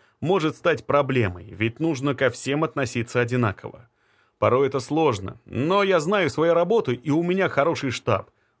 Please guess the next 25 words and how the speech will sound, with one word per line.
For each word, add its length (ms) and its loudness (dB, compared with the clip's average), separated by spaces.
Все 260 -2
вместе 460 -2
мы 160 0
можем 400 2
управлять 460 0
командой. 560 -2
У 100 2
меня 300 2
есть 200 -4
Марио 420 4
Балотелли, 880 2
у 60 0
меня 260 4
есть 160 -2
Серхио 440 0
Агуэро 560 2
и 140 -2
у 80 2
меня 300 2
есть 160 -4
Карлос 420 0
Тевес. 560 0
Эти 380 0
игроки 380 0
гениальны, 840 0